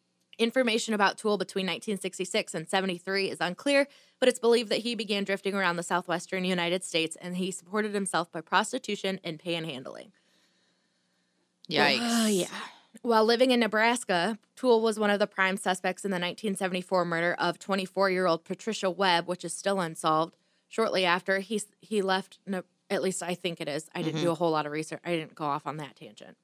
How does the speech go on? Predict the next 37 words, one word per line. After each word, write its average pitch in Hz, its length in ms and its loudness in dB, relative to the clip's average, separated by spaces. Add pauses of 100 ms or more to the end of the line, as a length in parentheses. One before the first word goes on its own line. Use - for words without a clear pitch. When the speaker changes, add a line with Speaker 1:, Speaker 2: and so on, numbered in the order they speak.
(200)
Speaker 1:
Maybe 180 320 2
next - 260 -6
time. - 220 -14 (200)
<laughs> 254 100 2 (380)
Speaker 2:
<laughs> - 140 -18
Speaker 1:
Shortly 269 380 8
after, 220 280 4
he 233 140 2
left 208 260 2
Nebraska 180 680 2
and 170 140 -4
briefly 180 320 -2
settled 175 340 0
in 170 80 -2
Boulder, 160 260 -2
Colorado. 190 760 4
One 185 260 2
month 175 240 -2
later, 185 220 2
he 190 120 4
became 175 280 -4
a 156 60 -4
prime 160 280 -2
suspect 160 500 -4
in 165 120 -8
the 160 60 -4
murder 160 260 -4
of 156 140 -8
thirty-one-year-old 160 840 -2
Ellen 160 260 -4
Holman, 233 500 0 (360)
who 240 80 4
was 208 140 2
murdered 190 300 0
on 175 180 2
October 180 400 0
fourteenth, 175 600 -6